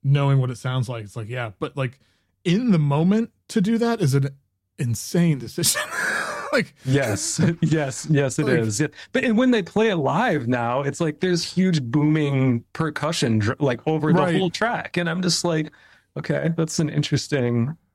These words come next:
Speaker 1: Yeah, it's
Speaker 2: adaptation."
Speaker 1: totally, it's very, it's just, yeah, it's not the same. Like, it's still, I mean, don't get me wrong, I think it still rips, but it's like, it's
Speaker 2: Yeah.
Speaker 1: not the same.
Speaker 2: It's not the same. Yeah.
Speaker 1: Yeah.
Speaker 2: Yeah.
Speaker 1: Well, it's, can't argue with that. Well,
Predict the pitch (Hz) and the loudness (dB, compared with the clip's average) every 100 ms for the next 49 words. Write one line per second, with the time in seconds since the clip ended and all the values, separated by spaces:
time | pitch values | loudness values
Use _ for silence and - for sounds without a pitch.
0 | _ - - 180 214 160 151 - - 190 | _ -10 -2 2 2 0 -4 -4 0 2
1 | 196 185 175 165 135 143 165 165 139 - | 4 2 2 0 -2 -2 0 0 -4 -4
2 | 151 135 - _ _ _ _ - 127 110 | -8 -8 -12 _ _ _ _ -6 -6 -4
3 | 117 - 147 143 135 160 127 160 180 175 | -6 -4 -4 -6 -4 -4 -2 -4 -2 -2
4 | - 233 190 180 170 147 160 170 143 143 | 0 0 0 0 0 0 0 0 0 0
5 | 135 117 123 117 - 135 110 - _ _ | -2 -4 -6 -8 -8 -8 -8 -12 _ _
6 | _ _ _ _ _ _ _ 123 127 131 | _ _ _ _ _ _ _ -2 -2 -2
7 | - - 127 120 120 - 120 - _ _ | -8 -8 -4 -2 -4 -6 -6 -8 _ _
8 | 123 165 143 127 120 123 120 - 113 101 | -4 2 2 2 -2 -6 -8 -6 -8 -4
9 | 117 117 - 104 90 - _ - - - | -4 -4 -4 -6 -10 -20 _ -12 -12 -14
10 | _ _ 110 104 - _ _ _ _ _ | _ _ -16 -16 -16 _ _ _ _ _
11 | _ _ - 127 110 - - _ _ _ | _ _ -4 -2 -4 -12 -20 _ _ _
12 | _ _ _ 147 165 175 175 175 185 160 | _ _ _ -4 0 0 0 2 0 -2
13 | - _ _ _ - _ 160 156 143 | -8 _ _ _ -20 _ -2 -2 -4